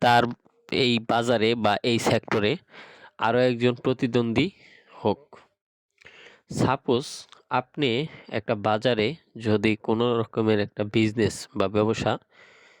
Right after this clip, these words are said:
চালু করতে চান, তো প্রথমে আপনি যদি ভাবেন বা কাঁচামালের অথবা একটা গার্মেন্টস,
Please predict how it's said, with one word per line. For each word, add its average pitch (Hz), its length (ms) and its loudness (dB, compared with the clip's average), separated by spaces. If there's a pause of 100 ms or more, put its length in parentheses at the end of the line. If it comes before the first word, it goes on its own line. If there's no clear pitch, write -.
(140)
চালু 147 280 0
করতে 107 300 -4
চান, 98 140 -2 (540)
তো - 80 -20 (120)
প্রথমে 131 320 -2 (100)
আপনি 117 140 -4 (120)
যদি 110 140 0 (100)
ভাবেন 101 260 0 (120)
বা 98 80 2 (160)
কাঁচামালের 101 540 -2 (600)
অথবা 117 340 0
একটা - 160 -8 (120)
গার্মেন্টস, 101 360 -4